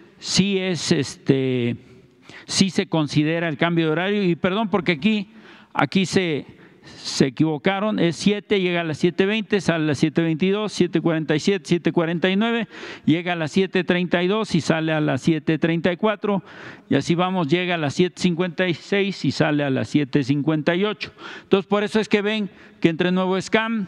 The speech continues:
pareciera que llega menos minutos, ¿no? Lo que pasa es que ahí ya interviene el cambio de horario. Por eso es que en Valladolid aparece de esa manera y a la inversa también. Si ustedes se fijan, sale el tren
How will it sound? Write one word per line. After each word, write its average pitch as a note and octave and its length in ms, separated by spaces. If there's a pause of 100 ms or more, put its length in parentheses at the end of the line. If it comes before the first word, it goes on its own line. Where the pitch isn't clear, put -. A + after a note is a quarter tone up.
(140)
pareciera G#3 540
que F3+ 420 (540)
llega E3+ 960
menos E3 380
minutos, D#3+ 480
¿no? F#3 160 (100)
Lo C#3+ 200
que C#3+ 100
pasa F3 300
es D#3 100
que D#3+ 100
ahí D#3 200
ya D#3+ 100
interviene D3+ 540
el C3 80
cambio C#3 360
de C#3 60
horario. D3 420 (420)
Por C#3 160
eso D#3+ 180
es C#3+ 100
que - 80
en D3+ 120
Valladolid D3 580
aparece C#3+ 640 (280)
de D#3 200
esa F#3+ 160
manera A3+ 400
y G#3 100
a G3+ 60
la G3 100
inversa A3 480
también. A3+ 480 (460)
Si - 140
ustedes G3 260
se G#3 120
fijan, A#3 480 (300)
sale G3+ 540
el F#3+ 140
tren A3 440